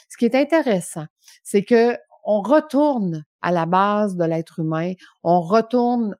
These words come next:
avant l'ère industrialisée, on retourne dans, euh, qu'est-ce qu'était notre planète avant d'en faire ce qu'on fait, nous, euh, dans nos ères industrialisées. Qu'est-ce qui était important pour ces peuples-là ?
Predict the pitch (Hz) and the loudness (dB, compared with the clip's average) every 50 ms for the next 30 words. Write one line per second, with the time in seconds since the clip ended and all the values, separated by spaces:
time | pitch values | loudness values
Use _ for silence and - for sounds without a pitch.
0 | _ _ - 190 196 175 175 208 220 220 220 214 _ _ _ _ _ - 170 180 | _ _ -4 -2 -2 -2 0 0 0 0 -2 -4 _ _ _ _ _ -4 -2 0
1 | 180 180 170 180 180 175 160 160 170 165 160 - - - - - 175 165 160 165 | 2 2 2 2 0 0 -2 -2 -2 -4 -4 -8 -12 -14 -8 -2 0 0 0 0
2 | 160 160 156 156 175 180 190 202 190 - 285 - _ - - 196 196 - - 233 | -2 -4 -2 0 0 2 0 0 -2 -6 -14 -20 _ 0 2 2 2 2 2 0
3 | 254 254 254 - 269 294 302 302 302 285 254 208 180 180 180 190 190 196 196 202 | 0 0 0 0 0 2 2 2 2 0 -2 -2 0 0 0 0 0 -2 -4 -6
4 | 214 _ - - 170 170 165 160 - - _ _ _ _ _ _ _ _ - 294 | -10 _ -8 -6 -2 -2 -2 -2 -4 -6 _ _ _ _ _ _ _ _ 0 0
5 | 294 269 - - 185 - - 190 190 185 175 160 - _ _ - 170 160 156 156 | 0 0 0 -4 -4 -2 -2 -2 -2 -2 -4 -8 -8 _ _ -6 -4 -4 -2 -2
6 | 160 160 170 _ _ _ _ _ _ _ _ - 175 180 180 156 165 185 180 185 | -4 -4 -6 _ _ _ _ _ _ _ _ -4 -2 -2 -2 0 -2 -2 -2 -2
7 | 185 185 156 156 151 - 180 175 175 175 175 165 - - - 175 165 156 156 - | -4 -6 -6 -8 -8 -6 -4 -4 -4 -4 -6 -8 -10 -12 -10 -8 -8 -8 -8 -6
8 | - 185 185 190 185 180 180 180 185 190 190 202 208 196 _ _ _ _ _ - | -4 -2 -2 0 0 2 2 4 4 2 2 0 -2 -4 _ _ _ _ _ -8
9 | - 170 165 160 160 - - - 156 170 170 175 175 175 175 170 175 175 180 165 | -4 -2 0 0 -2 -4 -6 -6 -4 -2 -2 0 0 -2 -2 -2 -4 -4 -4 -4
10 | 170 170 170 175 160 165 160 156 151 - - - - - 165 151 151 147 143 143 | -2 -2 -2 -4 -4 -6 -6 -6 -8 -10 -16 -16 -10 -8 -6 -6 -6 -8 -8 -10
11 | 147 147 156 - _ - - - _ _ - 311 311 302 - 277 240 233 - 240 | -10 -10 -10 -12 _ -20 -20 -20 _ _ 2 2 2 2 2 0 0 2 2 0
12 | 240 - - _ - 220 226 233 233 226 - 226 202 - - _ _ - 226 233 | 0 0 -4 _ -4 -2 0 0 0 0 -2 -2 -2 -4 -6 _ _ -10 -8 -8
13 | 240 233 _ _ _ _ - 202 175 - - - 180 170 180 - 208 208 208 214 | -8 -10 _ _ _ _ -10 -10 -10 -8 -4 -4 -4 -4 -4 -2 0 0 0 0
14 | _ - 190 175 170 170 170 180 202 208 | _ 0 2 2 4 4 2 0 -2 -4